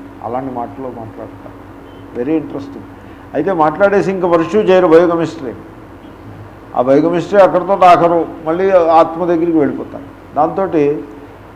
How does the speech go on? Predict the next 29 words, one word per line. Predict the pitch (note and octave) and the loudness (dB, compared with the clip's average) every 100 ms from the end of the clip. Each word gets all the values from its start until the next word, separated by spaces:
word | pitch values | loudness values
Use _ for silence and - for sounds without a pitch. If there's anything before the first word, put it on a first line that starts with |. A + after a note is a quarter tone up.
| - B2+ | -12 -2
అయ్యో | D#3+ F#3 | 0 2
ఇంత | E3 F3 D3+ C3+ | 0 -2 -4 -2
సైన్స్ | C#3 D#3+ D#3+ E3 | -4 -6 -4 -4
మాట్లాడుతున్నారే | - E3+ D#3+ E3+ E3 E3 E3 C#3+ | -2 -2 -2 -4 -2 0 -2 0
ఇంకా | D3+ D#3 | 0 2
మాట్లాడతారేమో | D3+ D#3 D3+ D3 D#3 D3+ D#3 D#3 | 0 -2 -2 0 0 0 0 0
అని | D3 C#3 | 0 -2
అనుకుందుకు | C#3 D#3 D3+ C#3+ C#3 | -4 -6 -6 -6 -6
వీలు | B2+ A2+ | -6 -8
ఉండదు. | G#2+ A2 - A2 | -10 -14 -14 -14
ఊరికే | A2+ D#3 | -6 -2
అలా | D#3 D#3 | -2 -4
సూచన | D3 C#3+ D#3+ D#3 | -6 -8 -8 -6
చేసి | D3 D#3+ | -6 -8
వదిలేస్తారంతే. | C3+ B2+ - B2 G#2+ G2 - - - - - - | -8 -10 -10 -10 -10 -12 -18 -20 -20 -20 -20 -12
అంటే | F#3 D#3+ | -8 -2
మనస్సుకి | C3 E3+ - F#3+ F#3 D3+ C#3 - D3 | -2 -4 -10 -12 -4 0 0 0 -4
అక్కడ | C#3+ C#3+ C#3 | -4 -4 -4
ఇంపార్టెన్స్ | C#3+ E3 - C#3+ - A#2 | -2 -4 -4 -12 -12 -10
లేదు, | A2+ G#2+ - A#2 | -10 -10 -14 -8
అలా | B2 C3+ | -2 -2
అనుకోవాలి | B2 - A#2+ A2 G#2 G#2 | -4 -8 -10 -8 -10 -16
మనం. | - - - - - - - - - - | -20 -20 -20 -20 -20 -20 -20 -20 -20 -14
ఈయన | B2 C3 | -6 -4
ఏమంటున్నారంటే | D3 C#3 D#3 D3+ C#3 C#3+ C#3 | -4 -4 -4 -4 -4 -6 -6
ఇక్కడ | B2 G2 B2+ - - - | -6 -6 -8 -12 -20 -10
సవా | A#2+ A#2+ D#3 E3+ - B2+ | -4 2 4 4 2 -6
ఏష | - D#3 B2+ | -6 -8 -8
పురుష | C#3 | -10